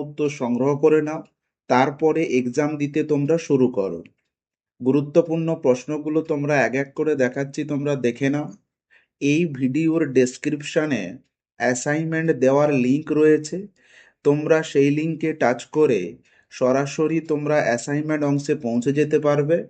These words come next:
নিজের এনরোলমে-, এনরোলমেন্ট নাম্বার, date of birth দিয়ে এবং নির্দিষ্ট নাম্বারে ওটিপি দিয়ে তোমরা log in করে তোমরা নিজেদের অ্যাসাইনমেন্ট পরীক্ষা দিতে পারবে।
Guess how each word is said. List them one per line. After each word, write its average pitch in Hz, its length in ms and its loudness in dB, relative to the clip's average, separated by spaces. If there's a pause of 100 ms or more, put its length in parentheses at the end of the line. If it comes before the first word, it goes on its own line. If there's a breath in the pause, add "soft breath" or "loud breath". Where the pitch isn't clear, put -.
(400 soft breath)
নিজের 131 380 4
এনরোলমে-, 147 680 0 (140)
এনরোলমেন্ট 147 580 2
নাম্বার, 139 380 0 (800)
date 127 300 2
of 143 60 0 (120)
birth 147 300 2
দিয়ে 135 280 4 (440)
এবং 127 260 0 (100)
নির্দিষ্ট 131 480 -2
নাম্বারে 147 520 2
ওটিপি 139 520 0
দিয়ে 131 280 2 (640)
তোমরা 143 260 2 (160)
log 120 180 4 (100)
in 156 140 -2
করে 135 300 4 (360)
তোমরা 147 380 0
নিজেদের 143 540 0
অ্যাসাইনমেন্ট 143 600 -2
পরীক্ষা 131 340 0
দিতে 127 280 0
পারবে। 98 360 -6